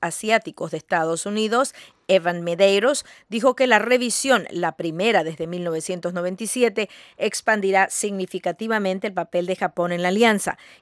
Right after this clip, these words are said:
y proveerá de mecanismos para que Japón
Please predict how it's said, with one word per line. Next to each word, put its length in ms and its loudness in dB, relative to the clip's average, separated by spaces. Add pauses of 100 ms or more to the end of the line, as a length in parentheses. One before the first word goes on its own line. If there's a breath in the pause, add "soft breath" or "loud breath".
y 140 0
proveerá 540 6
de 120 2
mecanismos 720 -2
para 220 -4
que 120 -8
Japón 500 -2